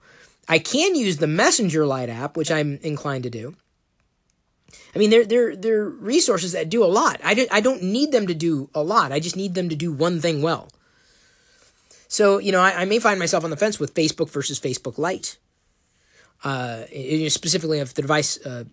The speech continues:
supports it, the Android device, 'cause I don't think they're gonna be porting those over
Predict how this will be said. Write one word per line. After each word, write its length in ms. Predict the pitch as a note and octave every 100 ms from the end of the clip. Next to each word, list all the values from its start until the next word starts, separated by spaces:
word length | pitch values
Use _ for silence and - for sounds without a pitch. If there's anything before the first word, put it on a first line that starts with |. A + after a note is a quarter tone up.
| -
supports 500 | C#3 D3+ F#3 F3+ D3+
it, 140 | - _ _ _ _
the 140 | D#3 F3
Android 260 | F#3 D#3
device, 420 | B2 - - - -
'cause 120 | -
I 60 | E3
don't 100 | F3
think 120 | F3+
they're 80 | D#3
gonna 120 | D#3
be 260 | C#3+ C3+ C#3+ -
porting 260 | F#3 E3
those 200 | D#3 C#3
over 320 | D3+ C#3 A2+